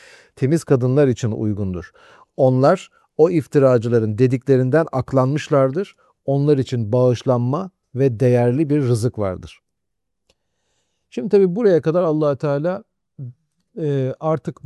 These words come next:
dokunulmazlığın belki de, e, zirvesini, e, yani bu yüz kızartıcı suçlar ve bunlarla ilgili atılan iftiralar konusunda nasıl davranmamız gerektiğini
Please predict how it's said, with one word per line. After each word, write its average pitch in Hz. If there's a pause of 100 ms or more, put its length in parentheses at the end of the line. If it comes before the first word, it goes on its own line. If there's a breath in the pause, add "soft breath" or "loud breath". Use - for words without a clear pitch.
(140)
dokunulmazlığın 170
belki 156
de, 190 (100)
e, 131
zirvesini, 143 (460)
e, 139
yani 131
bu 139
yüz 143
kızartıcı 135
suçlar 143
ve 131
bunlarla 143
ilgili 135
atılan 139
iftiralar 143
konusunda 127 (440 soft breath)
nasıl 156
davranmamız 127
gerektiğini 135